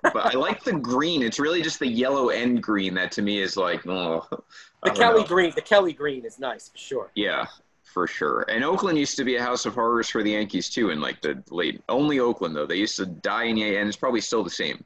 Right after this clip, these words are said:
Speaker 1: But, uh, that stadium's tough to play in, in unless you're a certain type of team.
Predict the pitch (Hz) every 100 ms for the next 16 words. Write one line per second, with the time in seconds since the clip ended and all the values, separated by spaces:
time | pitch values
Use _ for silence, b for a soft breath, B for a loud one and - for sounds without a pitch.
0 | - 87 85 85 107 104 - 147 139 117
1 | - 120 - - 117 104 98 90 85 -
2 | - 98 73 92 104 - 98 - 117 95
3 | - 110 98 87 - 90 71